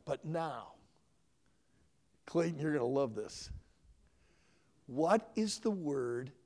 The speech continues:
for understanding? There is a passage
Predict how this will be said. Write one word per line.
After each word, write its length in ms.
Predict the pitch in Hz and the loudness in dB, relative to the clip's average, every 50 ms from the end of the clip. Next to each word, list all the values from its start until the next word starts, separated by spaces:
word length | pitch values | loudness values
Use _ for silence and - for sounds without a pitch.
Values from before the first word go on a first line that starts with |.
| _ _ - | _ _ -18
for 240 | - - 151 147 - - - | -8 -4 -4 -4 -4 -4 -6
understanding? 920 | 135 127 123 117 131 131 117 - - - 175 143 127 120 110 95 - - - _ _ _ _ _ _ _ _ _ _ _ _ _ _ - - - - - - - - - - 135 | -6 -4 -4 -6 -8 -8 -8 -10 -10 -10 -8 -8 -6 -8 -8 -10 -14 -18 -20 _ _ _ _ _ _ _ _ _ _ _ _ _ _ -20 -20 -20 -20 -20 -20 -20 -20 -16 -4 4
There 280 | 156 220 254 294 320 | 6 6 6 6 6
is 180 | 381 370 - - | 4 4 6 6
a 140 | 262 220 165 | 6 4 4
passage 960 | - - - - 220 220 233 226 247 233 - - - 262 262 202 - - | 0 -6 -10 -4 2 4 6 6 4 4 2 0 0 0 0 -2 -4 -6